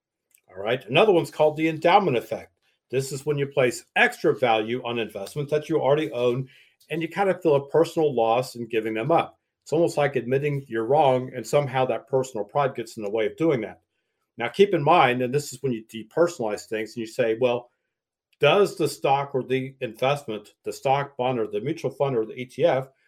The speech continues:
it doesn't know that you own it. And it really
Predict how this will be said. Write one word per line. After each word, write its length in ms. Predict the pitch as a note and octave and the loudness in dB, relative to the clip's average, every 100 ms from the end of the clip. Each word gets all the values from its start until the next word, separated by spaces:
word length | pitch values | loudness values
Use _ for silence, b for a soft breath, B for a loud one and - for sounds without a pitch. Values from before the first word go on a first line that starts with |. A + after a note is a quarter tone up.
| _ _ - | _ _ -8
it 180 | C#3 | -4
doesn't 480 | - E3+ F#3 F3 E3+ | 2 2 2 -4 -6
know 280 | B2+ D3 D#3+ | -2 0 0
that 220 | D3 C#3+ | -2 -4
you 120 | D#3+ | -8
own 280 | - F3 G#3 | 0 2 2
it. 200 | A#2+ - _ _ _ _ _ | 0 -6 _ _ _ _ _
And 120 | C3+ D#3 | -4 -2
it 100 | C3+ | 0
really 400 | E3 D#3 E3+ | 0 0 -2